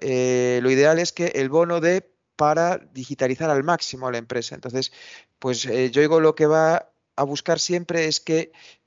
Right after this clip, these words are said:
con el mínimo, eh, precio para poder estirar al máximo el, el,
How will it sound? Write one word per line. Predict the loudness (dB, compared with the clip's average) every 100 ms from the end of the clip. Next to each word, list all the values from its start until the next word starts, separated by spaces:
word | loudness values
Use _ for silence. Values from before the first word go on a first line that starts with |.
| _ _ _
con | -2 0
el | 0
mínimo, | 0 -2 0 2 4 4 2 2 2 2 0 -2 -4 -8 -12 _ _ _ _ _ _
eh, | -2 2 4 6 6 6 4 4 2 2 0 -2
precio | -2 -2 -4 -4
para | 0 0
poder | 2 0 0
estirar | -2 -2 0
al | 0
máximo | -2 -6 -6 -4
el, | -2 -4 -4
el, | -4 -4 -8